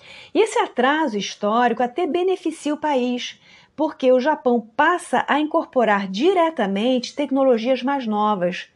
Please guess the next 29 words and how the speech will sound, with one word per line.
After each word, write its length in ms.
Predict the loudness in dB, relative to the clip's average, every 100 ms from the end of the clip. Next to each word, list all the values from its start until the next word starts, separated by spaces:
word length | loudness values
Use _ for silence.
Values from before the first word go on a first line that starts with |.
| _ -20 -4
conhecimento 960 | 0 2 0 0 0 2 2 0 -2
científico 600 | -4 -4 -4 -4 -4 -4
mais 220 | -4 -2 -4
de 80 |
ponta, 600 | -6 -4 -4 -4 -4 -6 -8 _ -20
sem 260 | -14 -2 -2
perder 460 | 0 0 0 -2 -4
tempo 480 | 0 0 0 -4 -8
com 160 | -6 -4
tecnologias 640 | -4 -2 0 0 0 0
antigas 760 | -2 -2 -2 -2 0 -2 -4 -10 -20 -20 -4
e 140 | -2
sem 180 | 0 -2
precisar 440 | 0 0 2 2 2
fazer 300 | 0 2 0
a 60 |
transição, 680 | 0 -4 -6 -8 -6 -4 -2
a, 160 | -4 -2
a 100 | -4
substituição 920 | -4 -10 -6 -4 -4 -2 0 2 0 -6 _
de 100 | -4
uma 120 | -2
tecnologia 640 | -2 -2 0 0 0 -2 -2
mais 280 | 0 2
antiga 520 | 0 -2 -2 -2 -2 -4 _ _
por 140 | 2
uma 180 | 4 4
mais 240 | 2 0
nova. 420 | -2 -4 -4 -8